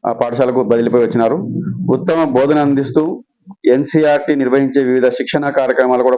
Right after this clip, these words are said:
పాల్గొనడం జరుగుతుంది. మంచి నైపుణ్యం గడిపి-, గడించారన్నమాట ఇందులో.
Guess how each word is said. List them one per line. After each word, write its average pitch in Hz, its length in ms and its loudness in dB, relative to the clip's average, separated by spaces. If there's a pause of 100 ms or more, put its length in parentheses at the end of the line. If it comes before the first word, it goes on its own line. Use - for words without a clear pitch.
పాల్గొనడం 120 640 0
జరుగుతుంది. 117 520 -2 (380)
మంచి 143 280 0
నైపుణ్యం 143 600 0
గడిపి-, 127 360 2
గడించారన్నమాట 113 520 0
ఇందులో. 117 440 -2